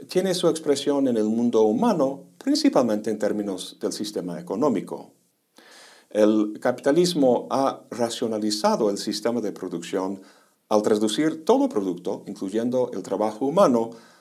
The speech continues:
a una mercancía caracterizada por un valor de cambio. Tan penetrante es la lógica de capital,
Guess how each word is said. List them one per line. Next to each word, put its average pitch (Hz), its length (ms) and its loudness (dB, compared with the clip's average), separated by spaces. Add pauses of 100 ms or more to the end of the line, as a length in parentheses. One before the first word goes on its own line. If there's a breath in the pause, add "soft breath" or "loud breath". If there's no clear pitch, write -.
(120 loud breath)
a 135 300 0
una 151 240 2
mercancía 117 760 -2
caracterizada 92 760 -6
por 92 160 -8
un 92 180 -8
valor 87 320 -4
de 95 160 -10
cambio. 90 540 -2 (960 soft breath)
Tan 180 340 2
penetrante - 840 0
es - 340 -6
la 107 140 4
lógica 143 400 2
de 85 100 -6
capital, 80 580 -8